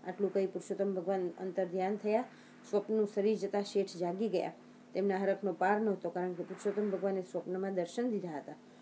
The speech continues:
હજુ સૂર્યોદય થયાની વાર હતી એટલે શેઠ પ્રભુનું રટણ કરવા લાગ્યા. કેટલીક વારે એક દાયણ હરખ માંગતી શેઠના ઓરડામાં આવી અને વધામણી આપી, "શેઠજી, ગાદી તકીએ બેસનાર આવ્યો, પાટલા બાજોઠે જમનાર આવ્યો,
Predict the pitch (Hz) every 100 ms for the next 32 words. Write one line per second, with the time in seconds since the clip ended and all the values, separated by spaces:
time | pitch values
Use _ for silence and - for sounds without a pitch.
0 | - - - 175 208 208 202 214 202 202
1 | 202 190 196 202 185 185 208 220 - 190
2 | 185 - 170 185 180 208 202 - 185 180
3 | 202 202 190 - - - 170 190 202 254
4 | 240 220 175 170 170 170 - - - -
5 | - 190 208 208 196 196 202 196 196 196
6 | 185 202 196 202 214 214 208 190 - 208
7 | 202 - - - 202 202 190 190 220 262
8 | 214 185 180 170 170 220 247 196 - 165
9 | 185 180 - 208 226 - - - - -
10 | 180 196 214 208 202 202 196 190 - 196
11 | 185 156 180 214 190 - - - - -
12 | 180 - 202 202 196 202 202 196 180 185
13 | 196 196 180 190 220 190